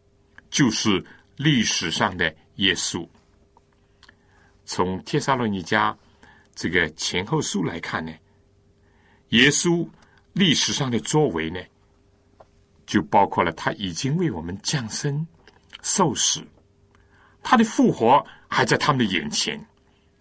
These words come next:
因为保罗亲眼见过主耶稣基督。但保罗更加指出他将来，而且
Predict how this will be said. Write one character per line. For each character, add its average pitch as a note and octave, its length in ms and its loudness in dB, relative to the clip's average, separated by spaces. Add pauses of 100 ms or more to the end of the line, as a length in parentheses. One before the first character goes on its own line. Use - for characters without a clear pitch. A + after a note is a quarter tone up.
(580)
因 A#2+ 140 4
为 B2 120 8
保 A2 180 6
罗 A2+ 240 4 (180)
亲 A#3 340 4
眼 G#2+ 160 2
见 C3 260 2
过 G2+ 320 0 (800)
主 F2+ 220 -2
耶 F#2+ 120 4
稣 G2+ 200 -2
基 F2+ 160 -4
督。 E2 260 -8 (1500)
但 F#2+ 180 -2
保 E2+ 160 2
罗 F2 140 -2
更 G#2+ 140 -2
加 A2 140 -2
指 E2 200 -10
出 E2+ 340 -6 (200)
他 - 160 -8
将 B2+ 340 -4
来， - 260 -8 (640)
而 B2 140 6
且 A2 320 2